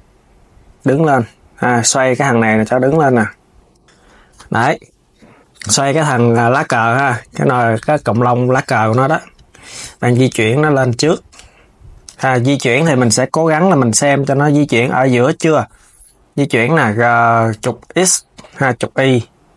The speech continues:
Ha, trục Y nè. Rồi, tăng thêm số lượng. Cho nó ở dưới luôn. Rồi, G,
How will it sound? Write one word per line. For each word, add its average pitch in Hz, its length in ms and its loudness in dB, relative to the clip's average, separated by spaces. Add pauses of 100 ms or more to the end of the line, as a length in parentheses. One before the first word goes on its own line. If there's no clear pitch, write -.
Ha, 123 360 -4 (100)
trục - 180 -12
Y 123 180 0
nè. 120 120 0 (2750)
Rồi, 113 220 0
tăng 135 200 -2
thêm 139 140 0
số 160 160 0
lượng. 110 240 0 (1160)
Cho 127 100 0
nó 135 100 0
ở 127 160 0
dưới 143 260 4
luôn. 156 200 2 (2000)
Rồi, 113 340 0
G, 113 120 -2